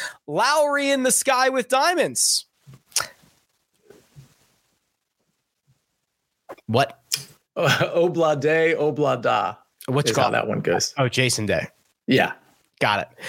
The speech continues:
Speaker 2: Did you
Speaker 1: Back
Speaker 2: forget he existed, Jason Day? Because nobody's talking about him.
Speaker 1: <laughs> Might have. "Back in the Minwoo S S R." Minwoo Lee. "Let it Bezadenhout." "Hey Juiced." Nice. Juice Luton.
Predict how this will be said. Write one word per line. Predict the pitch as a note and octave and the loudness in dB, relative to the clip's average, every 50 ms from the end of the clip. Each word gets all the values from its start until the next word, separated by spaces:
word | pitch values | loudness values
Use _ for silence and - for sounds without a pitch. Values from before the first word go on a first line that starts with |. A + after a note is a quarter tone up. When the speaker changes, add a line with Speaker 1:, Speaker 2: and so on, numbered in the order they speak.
| - C3 A#2 - - C#3+ | 0 0 0 -2 -4 -4
Speaker 2:
Did | C3 F3+ | 0 2
you | A#3 B3+ | 2 2
Speaker 1:
Back | C#4+ - | 2 2
Speaker 2:
forget | G3+ F3 G3+ G3 | 2 2 2 2
he | D#3+ F3 F3+ | 2 2 2
existed, | E3+ C3+ A#2+ D3+ D#3 - - G3 G3 G3 - - | 2 0 0 -2 -2 0 0 -2 -2 -4 -4 -2
Jason | - D3+ D3+ - D3+ C3+ | 0 0 0 0 0 0
Day? | C3 C3+ D3 F3 | 2 2 2 2
Because | F3 E3+ D3 C3 - | 0 0 -2 -2 -2
nobody's | C#3 C3+ E3 F3+ F3+ - G3+ - | -2 -2 0 0 0 0 0 0
talking | - C3+ C#3 C#3 - C#3+ A#2 | 0 0 0 0 0 -2 -2
about | F2+ F#2+ G2 F#2 G2 - - - - - - | 0 0 0 0 -2 -4 -8 -12 -20 -12 -8
him. | - - G#2 - - - - - - | -6 -6 -6 -4 -4 -4 -4 -4 -4
Speaker 1:
<laughs> | - | -4
Might | - A2 A2 A2+ A#2 - | -2 2 2 2 2 0
have. | - - - - C#4+ C#3+ D3 D3 D3 D3 D3 D3+ D3+ D3+ D3+ D3 C#3+ - _ _ - | -2 -6 -4 -2 0 2 2 2 2 0 0 0 0 2 2 2 0 -2 _ _ -8
"Back | D3+ C3 G3 B3 C4+ C4 - | -2 0 2 2 2 2 0
in | C#4+ C4+ | 0 0
the | C4 | 0
Minwoo | A3+ A3 B3+ D4+ D4+ C#4 A#3+ C4+ D4 D4+ D4 C#4+ | 2 2 2 2 2 2 2 2 2 2 2 2
S | C4 D4 - - - | 2 2 2 2 2
S | D4+ C#4+ A#3+ - C4+ | 0 0 0 2 2
R." | E4 E4+ E4 F#3+ B2+ - _ _ _ - - - | 2 2 2 0 -4 -6 _ _ _ -16 -12 -8
Minwoo | - D3 C#3+ D3 C#3+ C#3+ C#3 C3 | -2 0 0 2 2 2 0 0
Lee. | A#2+ B2 B2+ - C#4+ - _ _ _ _ _ _ _ - | 0 0 0 -2 -4 -8 _ _ _ _ _ _ _ -10
"Let | C#3 D#3 B3 C#4+ D4+ E4 | -4 -2 0 0 2 2
it | E4 D#4 - - - | 0 -2 -4 -6 -8
Bezadenhout." | G3 E3 C4+ C#4+ A3 F#3 C#4 D#4+ F4 F4 E4+ D#4+ A#3 G#3 F3 C#3+ - - _ _ _ _ _ _ _ - - - - | -4 -2 0 2 2 2 2 2 2 2 0 0 0 2 2 0 0 -4 _ _ _ _ _ _ _ -20 -20 -20 -8
"Hey | - - A3+ C4+ | -2 0 0 2
Juiced." | A3 E3 D3 B3+ D4 D#4 D4 - - - - _ _ | 2 0 0 2 2 2 2 0 -2 -4 -8 _ _
Nice. | - B2+ B2+ A#2 G#2 - - - | 0 0 2 2 2 0 -4 -4
Juice | - - C#3 C3 - - | -2 0 0 0 0 0
Luton. | D3+ F3+ F#3 G#3+ A3+ A3+ | 0 2 2 0 -2 -4